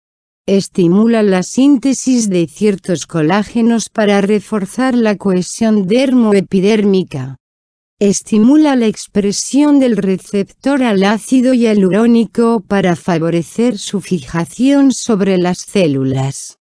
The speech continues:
El ácido hialurónico para ayudar a rellenar la piel. El ácido hialurónico es un potente rellenador de piel, conocido por los dermatólogos.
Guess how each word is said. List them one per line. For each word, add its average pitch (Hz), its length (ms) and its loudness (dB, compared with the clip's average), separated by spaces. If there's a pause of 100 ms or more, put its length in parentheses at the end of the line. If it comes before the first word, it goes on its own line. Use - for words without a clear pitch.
(460)
El 180 220 0
ácido 208 640 0
hialurónico 196 1200 0
para 196 240 0
ayudar 214 480 2
a 254 80 0
rellenar 233 600 2
la 226 240 0
piel. 240 420 2
El 190 220 2
ácido 202 640 0
hialurónico 175 960 0
es 220 260 -2
un 185 160 2
potente 160 920 0
rellenador 202 1040 0 (100)
de 202 240 0
piel, 151 480 -2 (420)
conocido 254 800 0
por 202 240 -2
los 190 220 0
dermatólogos. 151 1200 -2